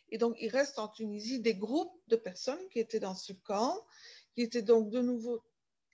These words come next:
des personnes refoulées qui n'ont pas pu passer jusqu'en Europe et dont on avait dit, « On va traiter vos demandes d'asile là, euh, dans, dans ce camp de Choucha. » Et puis,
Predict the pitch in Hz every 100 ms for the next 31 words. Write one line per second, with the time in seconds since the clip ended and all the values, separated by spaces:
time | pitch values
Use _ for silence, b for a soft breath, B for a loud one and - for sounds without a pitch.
0 | - 208 202 214 202 233 226 214 - 240
1 | 226 233 233 226 196 B B B B _
2 | _ 220 247 262 - 214 - 254 208 -
3 | 214 - 226 214 214 208 196 190 190 226
4 | 349 - _ B B B B B B B
5 | - 262 285 220 254 247 254 226 226 214
6 | 254 - 226 208 240 254 254 233 - 233
7 | 240 233 208 208 208 202 190 185 233 262
8 | 175 196 226 _ 185 180 185 170 180 175
9 | 175 - 202 196 - 196 - 170 254 -
10 | b b b b - 185 226 247 262